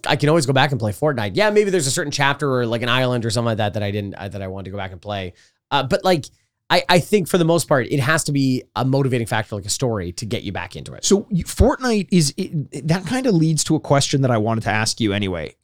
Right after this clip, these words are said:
Speaker 2: because there is something fun about playing a game like Fortnite or Overwatch or something for the
Speaker 1: Sure.
Speaker 2: first time when sucking is still fun because
Speaker 1: Yeah.
Speaker 2: everything is new. Now, I would never wanna give up my Overwatch skills and start fresh or something like that
Speaker 1: Mm-hmm.
Speaker 2: because that feels like a terrible slog, especially at this point in the game.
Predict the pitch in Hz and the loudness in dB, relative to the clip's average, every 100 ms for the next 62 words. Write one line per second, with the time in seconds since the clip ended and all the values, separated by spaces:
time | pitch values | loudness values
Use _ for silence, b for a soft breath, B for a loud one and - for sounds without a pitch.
0 | 131 143 165 143 135 - 147 127 226 269 | -4 2 4 4 2 -2 -2 0 2 2
1 | 220 - 185 180 143 - 147 151 135 120 | 2 2 2 2 0 -2 -2 0 0 0
2 | - 117 120 113 113 - - 143 143 143 | -2 0 0 0 -4 -8 -2 0 2 2
3 | 135 131 123 131 131 110 120 131 - 123 | 0 -2 0 0 0 0 -2 -4 -2 0
4 | 127 120 104 107 135 127 120 127 123 104 | 0 0 -2 -2 -2 -2 2 2 2 0
5 | 107 107 110 110 - 131 120 131 - - | -2 -4 -6 -6 -4 -2 0 0 -2 -2
6 | 127 127 127 127 - 160 165 196 190 156 | -2 0 -2 0 0 0 -2 -2 0 0
7 | - - 139 - - 117 147 139 139 147 | 0 0 0 0 -4 0 0 2 4 4
8 | 131 131 131 139 127 107 104 107 147 202 | 4 2 0 0 0 -2 -2 0 0 -2
9 | B B 156 160 160 147 170 160 190 202 | B B -2 0 2 4 4 4 2 2
10 | 202 127 139 143 139 - 131 123 123 123 | 2 0 0 2 2 2 2 2 2 4
11 | 120 110 - - 113 113 110 - 110 - | 2 2 0 0 0 -2 -2 -2 -2 -2
12 | 117 101 - 113 101 107 95 117 139 147 | -2 -2 0 -2 -2 -4 -2 0 2 2
13 | 131 131 127 135 123 127 120 - 113 92 | 2 0 0 0 0 -2 -2 -2 -2 -2
14 | - 123 92 90 - 131 120 110 107 101 | -4 -2 -4 -4 -4 -2 -2 -2 -4 -8
15 | - 101 90 98 92 | -6 -8 -6 -6 -8